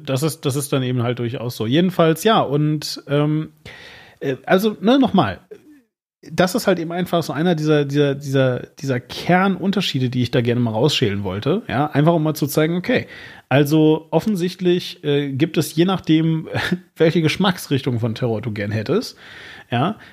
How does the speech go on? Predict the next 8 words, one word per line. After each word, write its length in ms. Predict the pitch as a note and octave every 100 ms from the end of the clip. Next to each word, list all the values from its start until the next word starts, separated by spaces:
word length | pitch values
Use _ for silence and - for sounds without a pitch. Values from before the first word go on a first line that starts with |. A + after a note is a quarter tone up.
| _
dann, 200 | C#3+ E3
dann 280 | F3 E3 F3+
halt 220 | - D#3+
eben 160 | F#3 D#3+
auch 160 | D#3+ D#3
verschiedene, 840 | D3+ - F3+ G#3 G3 F#3 F3+ F3
m, 320 | C3+ C#3 D3 D3
Motive, 720 | C3+ C#3+ - F3 E3+ C3 D#3